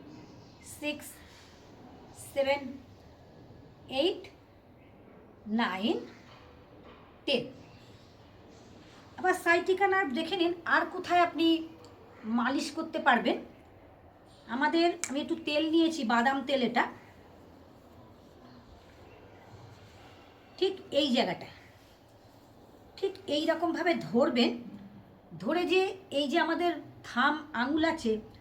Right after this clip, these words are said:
ওই আঙুল দিয়ে এই পয়েন্টকে আকুপ্রেশার করুন। sciatica নার্ভের জন্যে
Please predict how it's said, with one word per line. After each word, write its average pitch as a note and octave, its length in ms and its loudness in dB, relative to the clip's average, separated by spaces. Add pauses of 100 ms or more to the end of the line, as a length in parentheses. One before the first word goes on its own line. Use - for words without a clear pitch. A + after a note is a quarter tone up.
(360)
ওই C4+ 100 -2 (260)
আঙুল D4+ 220 0 (100)
দিয়ে E4 160 6 (280)
এই E4 80 4 (160)
পয়েন্টকে C4 400 2 (120)
আকুপ্রেশার B3 600 -2
করুন। A#3 200 0 (540)
sciatica D4 500 2 (140)
নার্ভের A#3+ 460 0
জন্যে D#4 200 -4